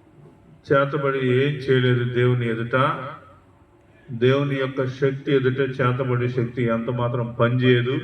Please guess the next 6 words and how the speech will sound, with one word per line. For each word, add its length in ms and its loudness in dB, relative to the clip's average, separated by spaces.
అని 220 4
చెప్పాడు. 680 -2
"సరే 180 2
చూద్దాంగా, 920 0
రేపు 320 2
ఉదయం 260 0